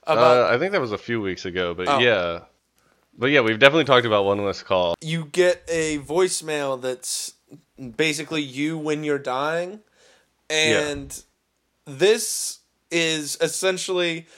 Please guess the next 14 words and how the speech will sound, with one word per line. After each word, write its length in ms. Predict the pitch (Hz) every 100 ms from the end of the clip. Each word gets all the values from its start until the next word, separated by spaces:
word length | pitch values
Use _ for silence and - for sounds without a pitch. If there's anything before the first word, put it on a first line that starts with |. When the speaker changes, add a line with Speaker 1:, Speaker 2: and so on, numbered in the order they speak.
| -
Speaker 1:
although 260 | - 165 180
it's 140 | 175
not 160 | 170 170
a 40 |
voicemail, 760 | 143 135 151 151 160 160 160 160
it's 280 | 139 - - 139
an 120 | 123
app, 440 | 101 131 160 - _ _ _ -
but 200 | 131 160
it's 180 | 160 -
the 200 | 143 156
same 400 | - 165 165 127
thing. 600 | 127 135 101 76 120 135 _ _ -
It's, 500 | 143 139 - -